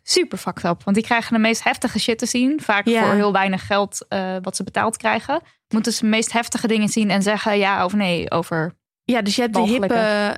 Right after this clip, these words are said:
Speaker 2: hippe kantoren van Facebook
Speaker 1: Ja.
Speaker 2: en,
Speaker 1: Ja.
Speaker 2: en Google. Hè? Want Facebook heeft Instagram en Facebook.
Speaker 1: Ja.
Speaker 2: En YouTube is van Google. Ehm, en die hebben die hippe kantoren in Silicon Valley. En
Speaker 1: Waar je
Speaker 2: allemaal
Speaker 1: mag
Speaker 2: cool, cool,
Speaker 1: slapen
Speaker 2: cool.
Speaker 1: tijdens een naptime.
Speaker 2: Ja,
Speaker 1: En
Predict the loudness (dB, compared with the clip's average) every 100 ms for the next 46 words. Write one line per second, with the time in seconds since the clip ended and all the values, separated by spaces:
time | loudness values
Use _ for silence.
0 | _ -2 -2 -2 -2 -2 0 0 0 0
1 | -2 0 0 0 2 2 2 0 0 0
2 | -2 0 0 0 0 0 0 -2 -4 _
3 | _ _ _ _ -2 0 0 -2 0 0
4 | 0 0 0 0 -2 -2 0 0 0 0
5 | 0 0 0 2 0 -2 -6 -10 _ -2
6 | 0 2 0 -2 -4 -2 0 0 0 0
7 | -2 -8 _ _ _ _ _ _ -2 0
8 | 2 0 0 0 0 0 -2 -2 -6 0
9 | 0 2 0 0 -2 -2 -2 0 0 0
10 | 0 0 0 0 0 0 -2 0 -2 -2
11 | -2 0 0 0 2 0 0 -4 -2 -2
12 | 0 0 0 0 0